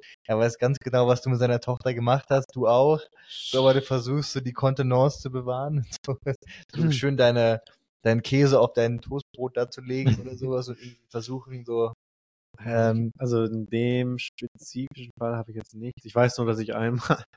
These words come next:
Speaker 2: <laughs> genau
Speaker 1: <laughs>
Speaker 2: beim, bei dem Vater haben wir dann übernachtet und dann haben wir damals mit der Freundin von dem Vater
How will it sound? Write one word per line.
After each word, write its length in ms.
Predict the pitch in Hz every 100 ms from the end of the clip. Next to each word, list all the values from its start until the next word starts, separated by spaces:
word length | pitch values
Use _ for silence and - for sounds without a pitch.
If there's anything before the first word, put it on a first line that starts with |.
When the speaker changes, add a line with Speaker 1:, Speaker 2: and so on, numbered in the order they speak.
| -
Speaker 2:
<laughs> 240 | _ _
genau 520 | - 110 113 117 117 -
Speaker 1:
<laughs> 60 | 135
Speaker 2:
beim, 580 | 113 113 110 107 104 - 110 _ _ _ _
bei 80 | -
dem 160 | 101 -
Vater 260 | 113 113
haben 120 | 113 110
wir 40 |
dann 140 | 107
übernachtet 640 | 107 110 120 - 123 120 - _ _ _ _ - - -
und 80 | 107
dann 180 | 104
haben 300 | 107 110 113
wir 100 | 110
damals 560 | 104 107 113 113 113 -
mit 120 | 110 -
der 380 | 104 101 101 101 - _ _ _ - - _
Freundin 420 | 113 127 151 156
von 140 | - 120
dem 120 | 113
Vater 640 | - 139 160 185 185 196